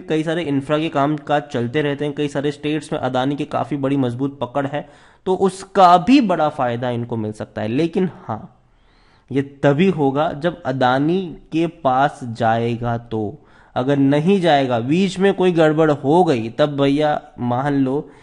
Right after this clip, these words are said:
कि ये वापस टूटेगा। यहाँ पर अगर आप देखो तो रेवेन्यू definitely इनके, सॉरी, इनके जो प्रॉफिट्स है वो तीन हजार करोड़ के थे दो हज़ार अठारह फाइनेंशियल ईयर में, बाद में कम हुए ये,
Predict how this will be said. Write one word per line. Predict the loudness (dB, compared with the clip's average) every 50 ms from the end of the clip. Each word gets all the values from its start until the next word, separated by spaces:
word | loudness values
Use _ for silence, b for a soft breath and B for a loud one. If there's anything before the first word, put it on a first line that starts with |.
| B B _ -4
कि | 0 0 0 0 -2 -4 -8 -8 -4
ये | 0 0 0 0 0 -2
वापस | -6 -4 -2 -2 -2 -2 -2 -4 -6 -6 -6 -8 -10
टूटेगा। | -12 -12 -12 -14 -16 -16 -14 -14 -16 -16 -18 b b b b b b b b b
यहाँ | -2 2 4 4 4
पर | 4 2
अगर | 0 2 2
आप | 2 0 0
देखो | 0 -2 -2 -2 -2
तो | -2 0
रेवेन्यू | 0 0 0 0 0 0 0 0 -2
definitely | -2 -2 -2 -4 -4 -2 -2
इनके, | -2 -2 -2 -4 -4
सॉरी, | -4 -6 -6 -4
इनके | -6 -6 -6 -6
जो | -6 -6
प्रॉफिट्स | -6 -4 -4 -4 -2 -2 -4 -6 -6 -6
है | -8
वो | -8
तीन | -6 -4 -4 -2 -2
हजार | -2 -2 0 0 -2
करोड़ | -2 -2 -4 -4 -4 -4 -6
के | -8 -10 -10
थे | -10 -8 -8 -8 -6
दो | -6 -4 -4 -4
हज़ार | -4 -4 -6
अठारह | -6 -8 -8 -8 -6 -6 -6 -8 -8 -10
फाइनेंशियल | -10 -10 -10 -10 -10 -10 -10 -10
ईयर | -10 -10
में, | -12 -12 -12 -14 b b b b b b b b b 2
बाद | 4 4 4 4
में | 4 2 0 0
कम | 0 0 0 0
हुए | 0 0 0 -2 -2 -4
ये, | -4 -8 -10